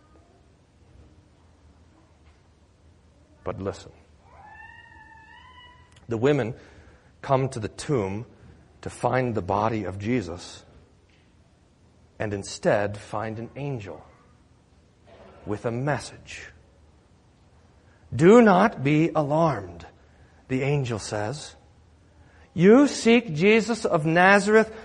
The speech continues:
who was crucified. He is risen.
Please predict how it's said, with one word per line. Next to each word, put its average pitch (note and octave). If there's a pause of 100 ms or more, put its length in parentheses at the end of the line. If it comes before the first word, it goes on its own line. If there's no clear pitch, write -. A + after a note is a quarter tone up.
who G3+
was F#3+
crucified. C#3 (180)
He A3
is E3+
risen. F3